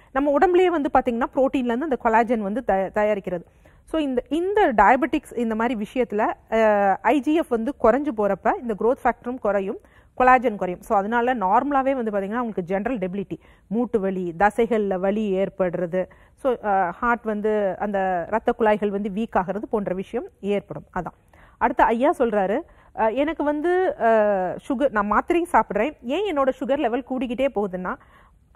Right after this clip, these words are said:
சில சமயம், சில சமயம்ல யூசுவலா சில மருந்துகள் எப்-, எப்படி இருக்கும் அப்படின்னா, ட்ரக் டிசைன் அப்படிங்கறது, ஃபார்மகாலஜி எப்படின்னா, அஹ், இந்த, அஹ், கல்லீரல்ல வந்து பாத்தீங்கன்னா இன்சுலின் ரெசெப்ட்-, ரெசெப்டார்ஸ் இருக்கும். So அதை வந்து தூண்டுவிக்கும், இந்த மருந்துகள் தூண்டுவிச்சு,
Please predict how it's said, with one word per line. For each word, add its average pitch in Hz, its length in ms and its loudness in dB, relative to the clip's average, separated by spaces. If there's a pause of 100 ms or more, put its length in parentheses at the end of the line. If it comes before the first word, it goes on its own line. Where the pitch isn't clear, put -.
(140)
சில 359 380 2
சமயம், 226 480 -2
சில 311 280 -2
சமயம்ல 262 600 -4
யூசுவலா 311 220 -2
சில 339 320 2
மருந்துகள் 285 600 0
எப்-, 202 220 -4
எப்படி 226 320 -2
இருக்கும் 247 380 -2
அப்படின்னா, 208 220 -4 (240)
ட்ரக் 233 140 4 (120)
டிசைன் 240 400 0
அப்படிங்கறது, 196 440 -2 (100)
ஃபார்மகாலஜி 226 520 -2
எப்படின்னா, 196 280 -6 (600)
அஹ், 220 180 -2
இந்த, 359 380 0
அஹ், 226 360 -2
கல்லீரல்ல 330 540 4
வந்து 247 200 -2
பாத்தீங்கன்னா 240 520 0 (120)
இன்சுலின் 330 380 -2
ரெசெப்ட்-, 220 520 -2
ரெசெப்டார்ஸ் 233 460 0
இருக்கும். 214 280 -6 (360)
So - 180 2
அதை 277 280 8
வந்து 359 580 4
தூண்டுவிக்கும், 294 520 0
இந்த 240 180 -2
மருந்துகள் 220 440 0
தூண்டுவிச்சு, 294 520 -4